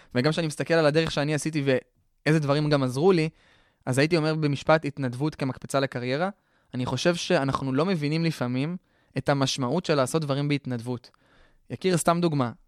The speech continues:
לוקח אותך, אתה עכשיו עושה פה פודקאסט, אתה לא מקבל עליו שקל, אוקיי? אתה מהזמן החופשי שלך בא, יחד עם נתנאל המלך, שבעצם מייצרים פה איזושהי תוכנית מדהימה שהמטרה שלה לתת ערך לסטודנטים. אבל גם אתם, כבני אדם, מקבלים מזה המון. אתם מתפתחים,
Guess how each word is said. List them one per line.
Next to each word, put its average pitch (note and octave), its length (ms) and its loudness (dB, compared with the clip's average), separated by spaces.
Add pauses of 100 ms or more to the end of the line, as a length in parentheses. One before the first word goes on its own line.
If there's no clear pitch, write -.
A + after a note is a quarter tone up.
לוקח D3+ 280 0
אותך, E3 200 -2 (200)
אתה F#3 160 2
עכשיו G3+ 200 0
עושה F3+ 160 -2
פה D3 100 -2
פודקאסט, C#3+ 380 -4
אתה - 80 0
לא F#3 40 0
מקבל G3 200 0
עליו F#3 200 0
שקל, D3 360 -4 (200)
אוקיי? - 280 -4
אתה C3 180 -2
מהזמן B2+ 440 2
החופשי - 500 -4
שלך E3 240 -2
בא, C3 240 2 (420)
יחד D#3 220 -2
עם D3 80 0
נתנאל C#3 360 0
המלך, C3 480 0 (140)
שבעצם D#3+ 420 4
מייצרים D#3+ 420 0
פה D#3+ 140 2
איזושהי E3 360 2
תוכנית D#3+ 500 0
מדהימה C#3 380 2
שהמטרה D3+ 320 0
שלה D3+ 140 -2
לתת D3 180 -4
ערך D3+ 160 -4
לסטודנטים. B2+ 560 -4 (420)
אבל A#2+ 180 -4
גם F3+ 180 2
אתם, D#3 460 0
כבני D3 340 0
אדם, G3 320 2 (640)
מקבלים C3+ 420 0
מזה D#3 240 2
המון. C3 460 0
אתם B2+ 180 -4
מתפתחים, E3 480 0